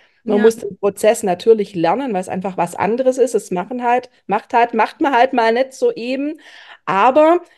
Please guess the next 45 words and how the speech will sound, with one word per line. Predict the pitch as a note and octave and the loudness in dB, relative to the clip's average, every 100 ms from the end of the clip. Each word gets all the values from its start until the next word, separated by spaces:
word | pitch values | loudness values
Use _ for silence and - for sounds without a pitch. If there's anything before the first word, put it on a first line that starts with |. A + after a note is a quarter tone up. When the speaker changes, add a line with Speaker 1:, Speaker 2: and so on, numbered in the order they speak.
| _ | _
Speaker 1:
ähm, | A#3 A3+ A#3 | 2 2 4
durch | A3 G#3+ | 2 0
das, | A#3+ | -2
dass | C4+ C4 | -4 -2
man | A#3+ | 2
ja | A3+ G#3 | 2 0
das | G3+ - | -4 -10
Konzept | - G3 F#3+ B3+ C4 | -8 -8 -2 -2 -2
so, | - B3+ C4+ | -2 0 2
ähm, | - G#3+ G#3+ G#3+ | 2 0 0 -4
zuschneiden | - D#4 - C#4 A#3 A3+ | -6 -6 -4 -2 -2 -2
kann, | - G3+ | -4 -4
dass | G3+ | -4
es | F3+ - | -8 -6
individuell | C#4 F4 C#4+ G#3 G3 F#3+ F#3 | 0 2 2 4 4 4 0
zu | G3 | -2
einem | F3+ F3 | -2 -2
passt, | B3+ C#4+ - _ _ _ _ - | -2 -2 -4 _ _ _ _ -8
wenn | |
man | F#3+ | -6
jetzt | F#3+ - | -4 -2
sagt, | G#3+ - | -4 -4
„Ich | F#3+ | -6
will's | F#3+ - | -6 -4
monatlich | A#3 D#4 C#4+ A#3 A#3 | -2 0 0 -2 -4
machen“, | A3+ A3+ A#3 A3+ _ | -2 -2 -4 -6 _
dann | - F#3+ F#3 | -8 -8 -6
passe | G#3 A3 A#3+ | -4 -2 -2
ich | A3+ | -2
das | G#3 | -4
Konzept | G#3 G3 A#3 - - | -2 -2 2 0 2
so | G#3+ | 0
an, | C#3+ A3 | 2 0
dass | G#3 G3+ | -2 -6
es | F#3+ G#3+ | -8 0
monatlich | G#3+ A3+ G#3 G3+ | 2 2 0 -4
mit | G3+ F#3 | -4 -2
drei, | F#3 G3 | -2 -2
vier | G#3 | -4
Stunden | - G3 F#3+ F#3 | -2 -2 -2 -4
machbar | A#3+ - D4+ C#4+ | -4 -4 -2 0
ist, | D#4+ E4 _ _ _ - | -2 -4 _ _ _ -6
ne? | A3 C#4+ C4+ | -4 -4 -2
Speaker 2:
Ja. | A#3+ A#3 | -4 -2
Speaker 1:
Die | A#3 | -6